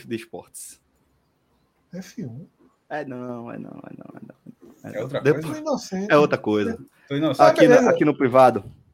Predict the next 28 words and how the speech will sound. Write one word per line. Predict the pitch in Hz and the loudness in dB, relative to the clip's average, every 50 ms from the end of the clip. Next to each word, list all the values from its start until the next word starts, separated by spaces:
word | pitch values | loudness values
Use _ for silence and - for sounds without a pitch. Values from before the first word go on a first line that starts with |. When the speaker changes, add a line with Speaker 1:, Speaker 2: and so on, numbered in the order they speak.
| _ _ _ _ _ _ _ _ _ - - 190 190 - | _ _ _ _ _ _ _ _ _ -20 -16 -16 -10 -4
Speaker 2:
Eu | 208 220 220 | -2 -2 4
tô | - 247 | 4 4
Speaker 1:
Tô | 233 | 4
Speaker 2:
sem | - - 254 233 | 4 2 -2 -2
Speaker 1:
inocente. | 196 180 156 143 - _ | -2 -6 -12 -16 -18 _
Speaker 2:
É | - _ _ _ _ _ _ _ _ _ _ _ _ _ _ _ _ _ _ _ _ - | -20 _ _ _ _ _ _ _ _ _ _ _ _ _ _ _ _ _ _ _ _ -18
Speaker 1:
Vocês | 147 - | -16 -10
Speaker 2:
privado? | 175 160 139 135 165 180 170 | -8 -6 0 2 4 4 4
Speaker 1:
estão | 165 - | 4 2
inocentes. | - - - 113 104 107 - _ _ _ _ _ _ _ _ _ _ _ _ | 0 0 -4 -8 -8 -8 -10 _ _ _ _ _ _ _ _ _ _ _ _
Vocês | _ _ 139 127 | _ _ -14 -14
estão | 131 - 151 | -12 -10 -8
inocentes. | 156 151 135 117 - - 98 98 95 - _ _ _ - - - - - _ _ _ _ _ _ _ | -6 -6 -6 -6 -8 -12 -14 -14 -14 -16 _ _ _ -20 -20 -20 -20 -20 _ _ _ _ _ _ _
Speaker 2:
Ah. | 147 - | 4 8
Speaker 1:
Doug, | 247 294 247 180 160 143 120 101 - _ _ _ _ _ _ _ | 8 8 8 8 6 2 0 -2 -4 _ _ _ _ _ _ _
boa | 123 139 233 262 | -6 -4 -2 -2
sorte. | 247 - 190 180 175 156 - - - | -2 -2 0 0 0 0 -2 -6 -14
Curta | - - 226 233 - - 247 | -14 -14 -14 -12 -6 -4 -2
aí, | 196 180 190 180 | -2 -2 -2 -4
viu, | 156 202 226 170 | -6 -8 -10 -8
velho? | 139 139 117 104 101 92 - _ _ _ _ _ _ | -6 -6 -6 -6 -10 -14 -18 _ _ _ _ _ _
Speaker 2:
Fui | - - 254 | -14 -10 -8
Speaker 1:
Curta | 285 - - - 202 262 240 233 | -8 -8 -8 -4 -2 0 0 2
Speaker 2:
inocente, | 180 175 185 190 | 0 0 -2 -4
Speaker 1:
aí, | - - 208 214 214 214 | -4 -4 -4 -6 -6 -8
Speaker 2:
fui | 196 208 | -6 -4
inocente. | 226 190 - - - 147 143 143 | -4 -4 -4 -6 -8 -8 -6 -6
Speaker 1:
tá? | 143 139 151 165 185 208 - | -4 -2 -2 -2 -2 -4 -8